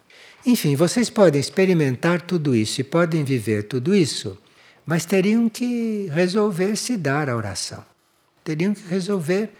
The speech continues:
fazer uma vida de oração e incluir isso na sua vida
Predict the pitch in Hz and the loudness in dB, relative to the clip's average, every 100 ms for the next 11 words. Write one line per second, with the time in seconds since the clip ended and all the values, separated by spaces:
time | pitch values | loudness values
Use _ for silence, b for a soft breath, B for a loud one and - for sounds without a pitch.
0 | b b - 175 196 214 208 170 120 170 | b b -6 -2 2 2 2 0 -2 -2
1 | 160 117 117 104 98 - 117 104 _ _ | -2 -2 -4 -4 -6 -10 -12 -16 _ _
2 | _ _ _ _ - 151 151 180 180 208 | _ _ _ _ -8 -4 0 0 2 4
3 | 196 214 226 190 220 - - 123 113 - | 6 6 6 6 4 2 -4 -4 -4 -4
4 | 110 101 92 95 - 101 | -6 -6 -8 -10 -10 -16